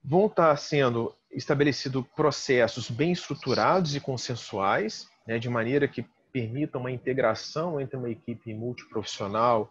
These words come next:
e a aplicabilidade de um contexto multidisciplinar, né, e transparência no processo, que também é algo fundamental dentro desse contexto.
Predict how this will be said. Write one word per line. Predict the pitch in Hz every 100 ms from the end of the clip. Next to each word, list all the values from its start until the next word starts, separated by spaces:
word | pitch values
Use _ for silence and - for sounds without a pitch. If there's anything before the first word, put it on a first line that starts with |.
| _ _ -
e | 117
a |
aplicabilidade | 104 123 - 107 120 104 110 143 151 135 -
de | -
um | 131 123 -
contexto | - 110 110 113 -
multidisciplinar, | 110 113 107 104 - 104 107 98 101 147 180 _ _ _ -
né, | 180 185 175
e | 196 262 -
transparência | 233 226 - 196 160 165 160
no | 156
processo, | 185 190 147 139 127 117
que | - 127 139 _ -
também | 135 120 143
é |
algo | 120 127 120
fundamental | - 147 151 170 165 - 123 139 _ _ -
dentro | 123 120
desse | 127 120
contexto. | - 147 - 87 80 -